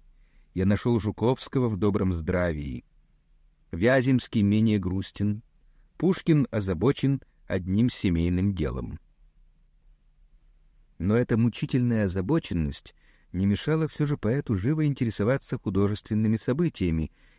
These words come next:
и продолжать обычную для него творческую жизнь. Личная драма не в состоянии была поколебать внутренний строй гениальной натуры. Разговор Пушкина в то время поражал замечательными прозрениями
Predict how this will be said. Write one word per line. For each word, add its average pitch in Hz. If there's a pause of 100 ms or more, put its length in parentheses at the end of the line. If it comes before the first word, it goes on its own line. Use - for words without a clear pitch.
и 95
продолжать 107
обычную 175
для 147
него 147
творческую 131
жизнь. 82 (960)
Личная 170
драма 165
не 160
в -
состоянии 170
была 123
поколебать 107
внутренний 101
строй 107
гениальной 87
натуры. 73 (800)
Разговор 117
Пушкина 135
в -
то 90
время 113
поражал 95
замечательными 110
прозрениями 131